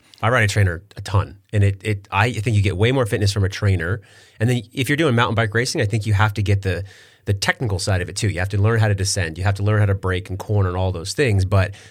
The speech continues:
s-, Leadville's not that technical, and really you just need the fitness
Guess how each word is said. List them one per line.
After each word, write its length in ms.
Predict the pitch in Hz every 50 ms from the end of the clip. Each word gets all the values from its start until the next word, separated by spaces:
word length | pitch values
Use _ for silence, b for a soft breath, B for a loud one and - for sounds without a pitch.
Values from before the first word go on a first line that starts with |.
| B B -
s-, 100 | - - _ _ -
Leadville's 360 | 110 113 123 110 117 107 95
not 260 | 98 101 104 101 - -
that 140 | 101 95 92
technical, 540 | - 92 90 92 90 92 110 143 160 - b b b b b
and 160 | 104 107 101
really 200 | 110 120 117 107
you 60 | 101 95
just 220 | 98 107 101 95
need 320 | 98 95 101 104 104 98 95
the 80 | 95
fitness 720 | 95 - - - 160 - - 85 80 - - - - -